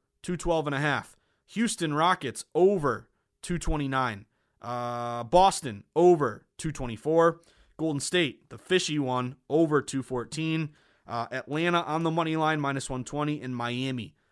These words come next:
on the money line, minus one twenty. Those are my sweats, uh, for tonight in the N B A. But don't go anywhere, guys. Much more to get to.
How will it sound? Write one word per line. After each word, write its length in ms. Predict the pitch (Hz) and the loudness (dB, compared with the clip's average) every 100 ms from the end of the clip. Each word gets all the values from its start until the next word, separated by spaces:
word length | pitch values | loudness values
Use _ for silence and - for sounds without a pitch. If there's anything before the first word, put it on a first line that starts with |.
| - | -16
on 140 | 110 | -10
the 60 | 110 | -8
money 220 | 107 104 | -8 -10
line, 300 | 101 98 101 - | -10 -12 -14 -14
minus 360 | 107 104 107 | -12 -12 -12
one 140 | 104 104 | -14 -16
twenty. 320 | - 101 98 | -18 -18 -14
Those 220 | 110 120 | -10 -8
are 60 | 113 | -6
my 120 | 107 | -8
sweats, 520 | 101 - 120 - - - _ _ | -10 -6 -6 -6 -12 -18 _ _
uh, 200 | - 101 | -18 -18
for 200 | - 117 | -10 -10
tonight 380 | 107 113 104 101 | -10 -10 -10 -12
in 260 | 101 107 104 | -14 -12 -12
the 180 | 104 - | -14 -14
N 160 | 104 | -14
B 180 | 98 104 | -12 -12
A. 180 | 104 101 _ - _ | -12 -14 _ -20 _
But 100 | 139 | 0
don't 140 | 240 240 | 0 2
go 80 | |
anywhere, 280 | 247 254 247 | 0 4 6
guys. 360 | 240 269 294 - _ _ - | 8 6 4 -4 _ _ -6
Much 220 | 170 - | -6 -2
more 140 | 202 | 0
to 40 | 185 | 2
get 220 | 180 190 | 2 0
to. 260 | 226 214 | -2 -4